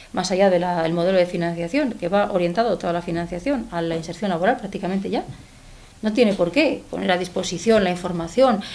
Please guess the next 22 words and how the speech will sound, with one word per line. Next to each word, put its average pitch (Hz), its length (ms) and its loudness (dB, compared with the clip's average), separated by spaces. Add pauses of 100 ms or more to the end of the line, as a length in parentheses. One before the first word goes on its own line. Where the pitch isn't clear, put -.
(120)
eh, 185 120 -2
recogida 185 500 4
de 208 60 6
información 196 600 2
detallada 190 500 2
de 190 120 4
cada 185 160 0
usuario 196 440 2
que 196 60 -2
va 185 80 4
a 185 60 -8
coger 190 200 -4
alimentos, 175 480 0 (240)
ni 175 120 -2
Cruz 214 220 0
Roja 214 360 2 (240)
estar 202 320 4
en 214 80 6
la 202 80 4
distribución 190 840 2
directa 196 420 2
de. 180 220 2